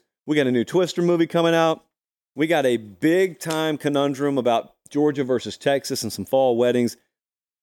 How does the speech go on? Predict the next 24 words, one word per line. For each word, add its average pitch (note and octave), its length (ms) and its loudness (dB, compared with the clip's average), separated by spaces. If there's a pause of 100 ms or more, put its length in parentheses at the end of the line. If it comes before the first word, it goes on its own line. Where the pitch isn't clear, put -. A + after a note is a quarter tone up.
(600)
FanDuel's C#3+ 380 0
got B2 140 2
odds A2+ 240 0
on G2 100 -4
some - 400 -4
of D#2 100 -6
these C#2 200 -10
things. - 340 -18 (380)
Our G#2+ 100 0
buddies C#3 300 0
at A#2+ 80 -18
FanDuel, A#2+ 600 0 (120)
proud E3+ 560 0
partner, G2+ 420 -4
exclusive E3 640 -2
odds B2+ 340 0
provider G#2+ 540 0 (400)
for B2 80 2
the A#2 100 2
show. A2 440 0 (800)
They A#2+ 240 2
are C3 220 2
the A2+ 120 0
reason A2+ 560 0